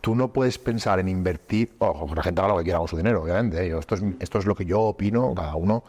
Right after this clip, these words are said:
opinará lo suyo. Tú no puedes pensar en invertir si no tienes nada para invertir, tío. Tú tienes, lo que hemos hablado antes, el core, tienes que hacer un core lo suficientemente potente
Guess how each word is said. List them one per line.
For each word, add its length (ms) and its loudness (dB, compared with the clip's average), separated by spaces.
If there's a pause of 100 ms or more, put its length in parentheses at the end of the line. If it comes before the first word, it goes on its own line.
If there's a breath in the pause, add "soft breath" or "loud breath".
(220 loud breath)
opinará 300 0
lo 100 2
suyo. 220 -2 (220 loud breath)
Tú 100 -4
no 100 4
puedes 240 0
pensar 300 -4
en 80 -2
invertir 520 -2
si 140 -6
no 100 0
tienes 300 0
nada 180 0
para 180 -4
invertir, 420 -2
tío. 200 -6 (720 loud breath)
Tú 140 0
tienes, 300 2
lo 80 0
que 60 4
hemos 120 0
hablado 220 4
antes, 380 0
el 100 -2
core, 340 0 (380 loud breath)
tienes 200 0
que 60 -2
hacer 160 0
un 100 0
core 320 2
lo 220 2
suficientemente 1000 0
potente 640 0